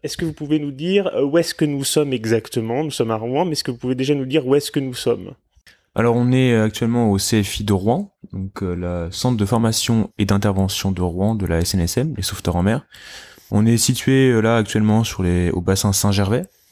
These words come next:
Speaker 2: à côté de la gendarmerie portuaire, euh, rive droite.
Speaker 1: Quelles sont les missions de la S N S M en général tout d'abord, et ensuite,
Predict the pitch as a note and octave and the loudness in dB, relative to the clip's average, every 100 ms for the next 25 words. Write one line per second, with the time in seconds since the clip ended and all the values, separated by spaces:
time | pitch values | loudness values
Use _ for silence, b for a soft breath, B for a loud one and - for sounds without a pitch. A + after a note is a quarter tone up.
0 | - G2+ G2+ - G2+ F2+ F#2+ F2+ F2+ F2+ | -10 -6 -4 -2 0 2 2 2 0 -2
1 | F2+ - G2+ A2+ E2+ D#2+ F#2+ F#2 E2+ - | -4 -2 -2 -2 -6 -4 -2 -2 -4 -8
2 | - - _ - F#3 F3 - F#3+ F3+ E3 | -14 -20 _ -2 -2 -2 -2 -2 -2 -4
3 | - D3 D3 D3 - D3+ C3 B2 B2 C3+ | -2 0 0 0 -2 -2 0 0 0 -2
4 | B2+ B2 - A#2+ - D3 C#3 D3 C#3+ C#3+ | -2 -2 -2 -2 -4 -2 0 0 0 2
5 | C3+ C3 - A#2 B2 D3+ F#3+ F3+ C#3+ B2+ | 2 0 -4 -2 0 2 2 2 0 0
6 | - F3+ - | -2 -4 -6